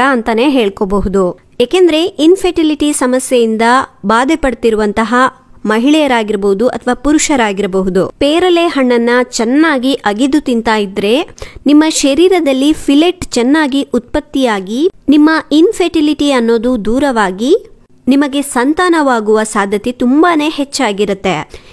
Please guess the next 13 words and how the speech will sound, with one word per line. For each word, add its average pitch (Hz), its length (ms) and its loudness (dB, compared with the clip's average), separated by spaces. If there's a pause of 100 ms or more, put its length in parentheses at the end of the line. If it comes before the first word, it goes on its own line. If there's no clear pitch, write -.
(140)
ಇದರಿಂದಾಗಿ 320 720 2
ತಿಳ್ಕೊಳ್ಳಿ 262 640 0
ಪೇರಲೆ 285 460 0
ಹಣ್ಣಿಗೆ 247 400 0
ಎಷ್ಟು 220 400 -2
ಪವರ್ 220 320 0
ಇದೆ 202 160 0
ಅಂತ. 190 240 0 (600)
ಹಾಗೆ 277 400 0
ಮೈಗ್ರೇನ್ 277 680 0
ತಲೆನೋವಿನಿಂದ 254 760 2 (140)
ಬಾಧೆ 220 360 0
ಪಡುವವರು 214 920 0